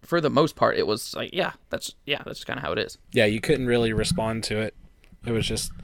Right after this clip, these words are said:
Speaker 2: it was just more or less just my opinion. I wasn't really looking for an argument. I was just like, "Hey, these
Speaker 1: Yeah.
Speaker 2: were my thoughts."
Speaker 1: I
Speaker 2: You didn't ask for 'em, but
Speaker 1: Hey,
Speaker 2: here
Speaker 1: that's
Speaker 2: they
Speaker 1: our whole,
Speaker 2: are.
Speaker 1: that's our whole shtick. Um,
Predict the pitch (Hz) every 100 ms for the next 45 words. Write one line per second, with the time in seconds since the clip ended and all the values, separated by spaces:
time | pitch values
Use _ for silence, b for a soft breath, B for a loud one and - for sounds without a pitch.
0 | B 175 175 190 143 160 139 127 - 127
1 | 131 110 - 123 117 120 120 120 117 117
2 | 113 120 120 113 117 113 113 117 113 113
3 | 113 117 117 110 117 120 110 104 165 170
4 | 123 120 117 104 113 170 - 110 117 -
5 | - - - 226 262 127 151 143 180 -
6 | 123 123 135 123 110 - - 139 135 110
7 | 147 139 151 139 120 123 143 143 135 -
8 | 165 - b b - 123 123 117 117 123